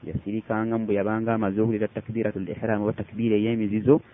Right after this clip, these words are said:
gy'oleeta nga waka-, ogenda okuyingira mu swala, nga ekyamusirisanga mu kiseera ekyo kwe kubeera nti nno omuntu oba olina okuba ng'osomerawo edduwa eggulawo okusaala, "Allahu akbar kabira walhamdulillahi kasiira",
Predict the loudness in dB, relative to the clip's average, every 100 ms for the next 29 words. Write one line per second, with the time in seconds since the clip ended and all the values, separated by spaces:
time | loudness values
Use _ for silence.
0 | -20 -10 2 4 4 0 -2 0 0 -2
1 | -2 2 6 6 4 0 -2 -2 -4 -4
2 | 0 0 0 -8 -20 -20 -20 -20 -20 -20
3 | -12 -4 0 0 -2 -6 -20 -14 -10 -4
4 | -2 -2 -2 -2 -2 0 -2 -2 2 4
5 | 6 4 2 -6 -12 -20 -16 -14 -10 -6
6 | -6 -4 -6 -8 -10 -10 -12 -12 -10 -6
7 | -4 -4 -8 -10 -10 -8 -8 -10 -6 -6
8 | -6 -10 -10 -6 -4 -4 -6 -20 -20 _
9 | -20 -20 -6 -6 -4 0 2 4 2 0
10 | -8 -8 -10 -14 -20 _ _ _ -16 -10
11 | -8 -8 -10 -10 -10 -10 -10 -10 -10 -10
12 | -10 -8 -10 -10 -8 -6